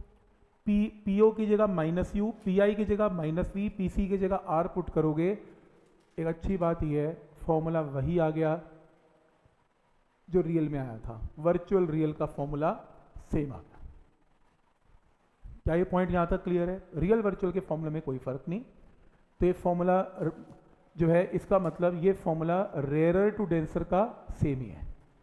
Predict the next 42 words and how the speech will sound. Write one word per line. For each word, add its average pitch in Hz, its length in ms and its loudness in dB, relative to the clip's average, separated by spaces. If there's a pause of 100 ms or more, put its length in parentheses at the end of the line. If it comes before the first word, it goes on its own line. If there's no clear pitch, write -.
(380)
तुमने 208 300 4
इसमें 220 240 0
क्या 180 220 2
याद 185 260 2
करना 180 280 -2
है, 196 220 -4
इसमें 185 220 -4
क्या 165 180 4
लिखना 170 360 0
है, 175 60 -2
ये 175 100 -2
लिख 165 220 -2
लो, 170 180 2 (320)
क्योंकि 175 280 2
ये 190 160 2
convex 160 540 0
का 175 140 2
case 175 360 2
है, 185 260 0 (260)
क्योंकि 185 300 2
convex 170 500 -2
के 180 120 2
case 175 280 -2
में 185 120 0
rarer 151 460 4 (100)
to 160 160 2
denser 135 360 -2
का 170 100 0
case 170 360 0
है, 190 280 0 (220)
virtual 151 640 2
का 180 160 4
case 175 360 2
है। 185 460 0
इसके 196 360 2
अंदर 156 500 0 (260)
हमने 170 260 0 (100)
object 170 500 0
का 185 80 4
डिस्टेंस 165 440 -2
क्या 165 200 2
रखा? 180 640 0